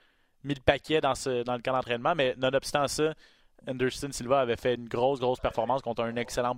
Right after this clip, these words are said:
boxeur. Euh, il a battu Tito Ortiz, euh, à sa dernière sortie en boxe. Il lui a passé le K O un-, assez rapidement même. Euh,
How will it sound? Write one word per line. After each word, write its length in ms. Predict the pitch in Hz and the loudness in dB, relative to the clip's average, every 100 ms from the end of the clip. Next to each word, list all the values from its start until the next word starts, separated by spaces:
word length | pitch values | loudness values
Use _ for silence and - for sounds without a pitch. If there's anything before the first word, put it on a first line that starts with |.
| - | 0
boxeur. 600 | 127 - - 113 139 180 - _ - - - _ _ _ _ | 0 0 0 0 2 0 -6 _ -20 -20 -20 _ _ _ _
Euh, 560 | 120 120 120 120 120 123 | -2 0 2 2 2 2
il 140 | 127 131 | 0 0
a 40 | |
battu 220 | 135 - | 0 -2
Tito 300 | - - 180 | -8 -2 2
Ortiz, 560 | 160 - 160 196 185 151 | 2 -2 -8 -8 -10 -2
euh, 240 | 147 139 | 0 2
à 60 | 135 | 2
sa 140 | - | 0
dernière 280 | 139 139 139 | 0 0 0
sortie 300 | - 127 - | -2 -4 0
en 140 | 143 123 | 0 2
boxe. 420 | 135 147 - 135 | 2 0 -4 -4
Il 80 | 123 | 0
lui 160 | 127 | 0
a 40 | 120 | 0
passé 220 | 123 135 | 0 -2
le 60 | |
K 60 | - | 0
O 200 | 127 139 | 2 2
un-, 160 | 120 104 - | -4 -8 -8
assez 240 | 123 - | -6 -2
rapidement 500 | 131 127 123 123 123 | 0 -2 -4 -4 -4
même. 300 | 147 127 196 185 - - _ - - - - - - - _ _ _ _ | -2 -6 -8 -14 -20 -20 _ -20 -20 -20 -20 -20 -20 -20 _ _ _ _
Euh, 40 | - | -10